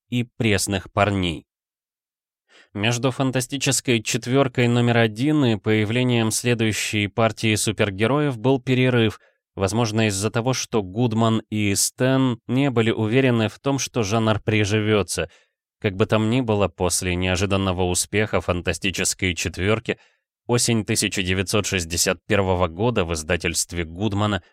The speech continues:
ознаменовалась лихорадочной творческой активностью Кирби и в той или иной степени Стэна. Следующим новым мета-человеком стал громила из комикса «Невероятный Халк» номер один.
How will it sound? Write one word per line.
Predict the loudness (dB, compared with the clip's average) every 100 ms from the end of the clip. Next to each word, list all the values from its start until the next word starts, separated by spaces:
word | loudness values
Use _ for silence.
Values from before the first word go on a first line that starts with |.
| _ -4
ознаменовалась | -2 0 2 2 2 2 0 -2
лихорадочной | -2 0 0 0 -2 0 0 0
творческой | 0 0 0 -4 -2 -2
активностью | -2 -4 -4 -2 0 -2 -2 -6 -6
Кирби | -2 2 2 2 0 -2 -20 _ _
и | -2 0 0
в | -4 -10
той | -2 0 0
или | -2 -2 0
иной | 0 0
степени | -2 -2 -2 0 0 0 -4 _
Стэна. | -6 -2 2 0 -2 -10 _ _ _ _ _ -20 _ -6
Следующим | 0 2 4 2 2 2
новым | 2 4 4
мета-человеком | 4 4 2 0 0 2 0 2 0
стал | 2 4 2 4
громила | 2 2 2 2
из | 2 2 0
комикса | 0 -2 -2 -2 0
«Невероятный | 0 2 2 2 -2 -2 -2
Халк» | -2 0 2 2 -2 _ _ _ _
номер | -2 0 4
один. | 2 2 -6 -10